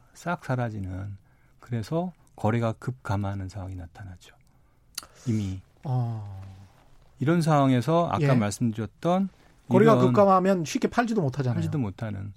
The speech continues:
Speaker 2: 예.
Speaker 1: 당연히 그러니 이제 경매의 낙찰가율은 급격히 떨어질 수밖에 없고.
Speaker 2: 예.
Speaker 1: 그러니 연체가 생기면 은행은 그 부실들을 그대로 떠안아야 되는 문제가 발생합니다.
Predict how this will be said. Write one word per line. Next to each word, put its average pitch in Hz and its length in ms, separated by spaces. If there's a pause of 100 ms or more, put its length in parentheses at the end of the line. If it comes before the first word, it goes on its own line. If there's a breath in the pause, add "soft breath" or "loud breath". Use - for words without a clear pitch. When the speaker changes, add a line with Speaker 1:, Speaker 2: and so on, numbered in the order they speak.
Speaker 2:
예. 139 240 (260)
Speaker 1:
당연히 139 340
그러니 127 460 (220)
이제 104 260
경매의 113 380
낙찰가율은 98 640
급격히 - 340
떨어질 107 240
수밖에 - 400
없고. - 280 (100)
Speaker 2:
예. 113 320 (160)
Speaker 1:
그러니 156 400 (600)
연체가 156 380
생기면 151 640
은행은 123 540
그 123 140
부실들을 110 560
그대로 101 380
떠안아야 151 420
되는 101 200
문제가 92 300
발생합니다. 92 680